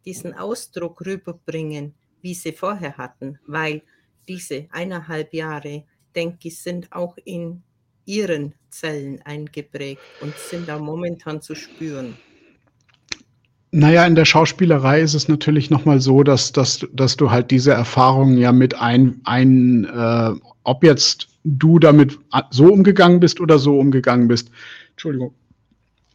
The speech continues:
Speaker 2: bist du, gehst du ja trotzdem, nimmst du das ja mit in diese Rollen hinein. Also diese Erfahrung, die Wut, die Trauer, die Angst, die man dort em-, empfunden hat, kann, kann man ja tr-, trotzdem, ob sie jetzt was draus gemacht haben oder nicht,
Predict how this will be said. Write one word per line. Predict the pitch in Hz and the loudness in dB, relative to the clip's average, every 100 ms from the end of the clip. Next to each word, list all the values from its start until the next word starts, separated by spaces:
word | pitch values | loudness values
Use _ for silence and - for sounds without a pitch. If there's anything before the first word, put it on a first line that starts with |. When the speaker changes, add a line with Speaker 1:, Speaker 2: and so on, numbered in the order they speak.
| _ _ | _ _
Speaker 2:
bist | 156 - | 2 4
du, | 160 151 151 - _ | 2 2 0 -12 _
gehst | 160 135 | -2 2
du | |
ja | 165 | 2
trotzdem, | 147 - 156 - 165 165 156 151 - - - _ | 2 0 0 0 4 4 4 0 -12 -20 -20 _
nimmst | 156 160 - | 4 4 4
du | |
das | 160 135 | 2 4
ja | 139 | 6
mit | 131 143 | 4 4
in | 143 | 2
diese | 123 123 | 2 2
Rollen | 117 123 147 | 4 6 6
hinein. | 127 117 107 104 107 | 6 4 2 0 -2
Also | 117 117 | -4 -4
diese | 131 123 | -4 -2
Erfahrung, | 123 127 131 131 143 135 131 123 | -4 -2 2 4 4 4 2 2
die | 151 127 | 2 0
Wut, | 127 151 147 | 2 2 0
die | 135 | -4
Trauer, | 135 - 131 135 | -6 0 4 4
die | 131 127 | 4 0
Angst, | 123 135 135 - | 0 0 0 -2
die | 127 | 0
man | 123 | 2
dort | 117 123 120 | 4 2 2
em-, | 131 123 | -4 -2
empfunden | 131 - 143 127 147 | -4 2 0 2 2
hat, | 147 139 | 2 0
kann, | - 131 117 | 0 0 0
kann | - 143 | 0 2
man | 127 | 4
ja | 123 | 2
tr-, | 120 104 - | 0 -4 -6
trotzdem, | - 147 - 127 113 117 | -2 -2 0 2 2 -2
ob | 135 135 | -8 -2
sie | 151 | 2
jetzt | 139 135 | 2 2
was | 131 | -4
draus | - 135 - | 0 0 0
gemacht | 123 135 135 - | 2 2 0 -2
haben | 143 131 | 0 2
oder | 131 127 | 2 2
nicht, | 127 117 - | 2 0 -6